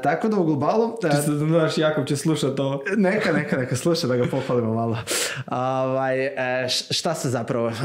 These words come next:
Speaker 1: ta krckanja kao krckanja, jesu li potrebna u manipulacijama, nisu uopće. E, to je sad jedna stvar koju ljudi ne shvaćaju. Svi hvataju ta eksplodirajuća krckanja jer su atraktivna, ali sami efekt manipulacije se može identično dobiti bez krckanja.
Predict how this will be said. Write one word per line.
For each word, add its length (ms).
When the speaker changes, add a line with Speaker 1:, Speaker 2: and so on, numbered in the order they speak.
Speaker 1:
ta 180
krckanja 500
kao 200
krckanja, 520
jesu 340
li 140
potrebna 400
u 40
manipulacijama, 760
nisu 300
uopće. 320
E, 100
to 120
je 40
sad 140
jedna 160
stvar 220
koju 180
ljudi 160
ne 120
shvaćaju. 360
Svi 240
hvataju 440
ta 160
eksplodirajuća 800
krckanja 480
jer 100
su 180
atraktivna, 680
ali 220
sami 360
efekt 260
manipulacije 720
se 120
može 260
identično 460
dobiti 260
bez 180
krckanja. 480